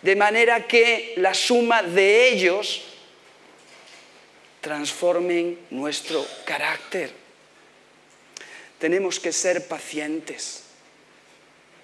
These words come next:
porque el carácter no se transforma de la noche a la mañana. Tenemos que ser pac-, pacientes, porque, porque las lecciones espirituales nos cuesta aprenderlas.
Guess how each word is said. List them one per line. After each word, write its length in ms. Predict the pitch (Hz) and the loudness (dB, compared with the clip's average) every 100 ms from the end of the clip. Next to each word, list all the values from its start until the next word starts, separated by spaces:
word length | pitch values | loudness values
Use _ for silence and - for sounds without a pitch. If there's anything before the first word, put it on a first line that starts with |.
| _ | _
porque 260 | 165 156 160 | -8 -4 -4
el 100 | 139 | -4
carácter 460 | 151 170 165 165 | -4 -4 -4 -4
no 140 | 151 156 | -4 -4
se 140 | 151 | -8
transforma 680 | 151 147 147 165 165 170 135 | -8 -8 -6 -2 -2 -2 -4
de 100 | 135 | -4
la 120 | 135 | -2
noche 280 | 151 160 170 | -2 -2 -6
a 60 | |
la 120 | 147 | -4
mañana. 540 | 139 135 143 160 151 127 - 415 - | -8 -8 -6 -4 -4 -6 -8 -10 -2
Tenemos 340 | 185 220 233 | 0 2 0
que 120 | 220 | -2
ser 200 | 202 220 | 0 0
pac-, 480 | - 190 175 - - | 0 -4 -2 -8 -8
pacientes, 640 | 208 190 220 220 220 165 - | -8 -4 0 2 2 -2 2
porque, 500 | 220 220 233 220 - - - - | 2 4 4 4 -2 -12 -14 2
porque 520 | 233 226 226 214 - | 2 4 4 4 -2
las 320 | 190 208 196 | 2 2 2
lecciones 1120 | 202 202 - - 262 262 240 202 196 - - - - - _ _ - - _ - | 2 0 0 0 2 2 2 0 -2 -8 -12 -18 -20 -20 _ _ -20 -20 _ -6
espirituales 1300 | 175 - 196 185 185 175 185 208 208 170 160 - - - - - - - - _ _ _ _ _ _ _ | -4 -2 -4 -4 -4 -2 0 0 0 -2 -4 -8 -14 -20 -20 -20 -20 -20 -20 _ _ _ _ _ _ _
nos 280 | 190 214 - | -6 -4 -6
cuesta 580 | - 247 247 - 226 196 | 0 0 0 -2 -2 -2
aprenderlas. 1080 | 190 208 208 196 214 226 240 208 - - | -2 -2 0 0 0 0 -4 -4 -10 -18